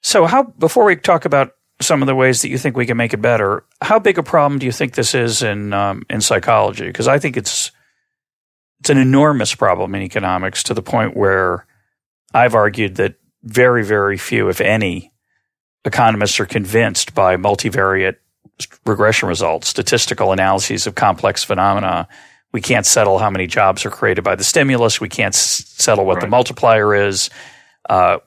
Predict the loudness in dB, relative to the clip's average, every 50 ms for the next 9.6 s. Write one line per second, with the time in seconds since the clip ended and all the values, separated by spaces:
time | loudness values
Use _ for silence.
0 | _ _ -8 -8 -4 0 0 0 0 0 0 0 0 0 0 0 0 0 2 2
1 | 2 2 2 0 0 0 0 0 0 0 0 -2 -2 0 2 2 2 2 0 -4
2 | -8 -8 -4 -4 -2 -2 -2 -2 -2 -2 -2 -2 -2 -2 -2 -2 -2 -4 -4 -2
3 | 0 0 2 2 0 0 -2 -4 -6 _ -20 -20 -20 _ _ _ _ _ _ _
4 | -2 0 0 0 -2 -4 -8 -12 -6 -4 -2 -2 -2 -2 -2 0 2 2 2 2
5 | 2 0 0 2 2 2 0 2 0 -2 0 -2 -4 -8 -6 -4 -2 -2 0 0
6 | 0 -2 -2 -4 -4 -2 -2 0 0 0 -2 -2 -2 -2 0 0 0 0 0 0
7 | -2 -2 -4 -6 -8 -6 -4 -2 -2 0 0 0 2 2 2 0 0 0 0 0
8 | 0 0 -2 -2 -2 -2 -4 -6 -8 -6 -6 -4 -4 -4 -4 -2 -2 -2 -2 0
9 | 0 0 0 0 -2 -2 0 2 2 2 0 -2